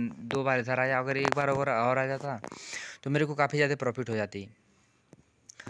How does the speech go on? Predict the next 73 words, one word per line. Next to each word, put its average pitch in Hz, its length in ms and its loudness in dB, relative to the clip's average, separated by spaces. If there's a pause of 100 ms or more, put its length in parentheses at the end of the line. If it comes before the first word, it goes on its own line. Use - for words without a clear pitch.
(180)
So 143 160 2
गाइस, 151 200 4
अभी 151 140 2
फ़िलहाल 147 300 0
मैं 147 120 -2
देख 139 200 0
रहा 147 80 0
हूँ 143 100 2
अभी 143 120 -2
कि 139 100 -4
ल-, 131 140 0
कितनी 131 340 -4
तरीके 135 300 -2
से 139 120 -2
यहाँ 135 140 -2
पर 139 120 -2
मैं 139 220 0
प्ले 131 260 0
कर 131 140 -2
रहा 131 120 -2
हूँ। 139 180 0
अभी 139 160 -2
फ़िलहाल 143 280 0
मेरे 139 180 2
को 147 100 2
लगता 139 260 2
है 147 60 2
माइनस 131 360 2
करना 127 300 2
पड़ेगा 113 260 2
पैसे 110 320 -4
को, 101 280 -6 (360)
पैसा 123 240 2
मैंने 143 200 0
माइनस 127 340 -2
कर 117 140 -2
दिया। 117 260 -2
अभी 120 120 -10
फ़िलहाल 131 220 -2
में 143 80 -2
देख 139 120 -4
सकते 143 200 -6
हो 147 60 -4
ती-, 135 440 -4
अ, 127 140 -2
चार, 123 300 2
साढ़े 131 240 -2
चार 131 180 0
रुपये 131 160 -6
मैंने 127 240 -2
यहाँ 120 120 0
पर 123 160 -2
स्पिन, 120 300 -6
साढ़े 120 260 -2
चार 123 180 2
रुपये। 120 180 -2
देख 135 120 -2
सकते 151 100 -4
हो 156 60 -2
मेगा 147 300 2
विन 156 180 0
लग 139 160 0
गया 135 120 0
गाइस, 135 220 -2
साढ़े 143 180 2
चार 143 180 0
रुपये 151 180 -4
मेरे 147 180 2
को 147 100 -4
मेगा 127 260 2
विन 120 160 0
लगा 110 200 -2
है। 104 200 -6